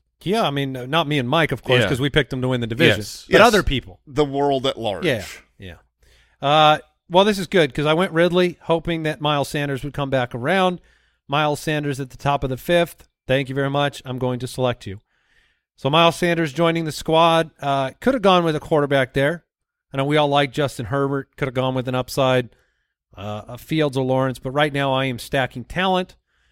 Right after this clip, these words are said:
Speaker 1: Mike, you're back on the clock. Hawkinson and Dameon Pierce went next. You have Cooper Kupp and Olave at wideout, Pollard and Dobbins at running back.
Speaker 2: Yes, I am perfectly balanced. Uh, the tight end position is of no interest to me right now.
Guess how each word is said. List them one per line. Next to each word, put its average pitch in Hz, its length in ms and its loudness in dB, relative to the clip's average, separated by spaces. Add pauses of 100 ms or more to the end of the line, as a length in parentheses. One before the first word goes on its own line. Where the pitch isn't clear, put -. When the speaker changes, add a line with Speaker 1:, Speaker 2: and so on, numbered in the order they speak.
(140)
Speaker 1:
Mike, 175 320 2
you're 170 60 -2
back 170 260 2
on 165 100 0
the 151 80 -6
clock. 180 460 2
Hawkinson 175 520 -4
and 156 80 -6
Dameon 156 380 -4
Pierce 220 380 -2
went 135 180 -4
next. 135 320 -4
You 156 100 -2
have 120 180 -4
Cooper 196 260 -4
Kupp 160 260 -2
and 139 100 -2
Olave 139 400 2
at 127 60 0
wideout, 156 480 2 (400)
Pollard 127 320 0
and 143 100 -2
Dobbins 120 440 0
at 120 100 -12
running 101 240 -10
back. 82 260 -20
Speaker 2:
Yes, 113 300 -4
I 110 120 -2
am 104 120 -4
perfectly 135 460 -6
balanced. 131 720 -2 (600)
Uh, 107 360 2
the 104 80 -6
tight 127 240 2
end 131 140 -6
position 120 600 -6 (640)
is 104 600 -4
of 101 480 -6 (420)
no 123 320 0
interest 147 460 -8
to 135 120 -4
me 120 140 -4
right 110 260 -2
now. 113 380 0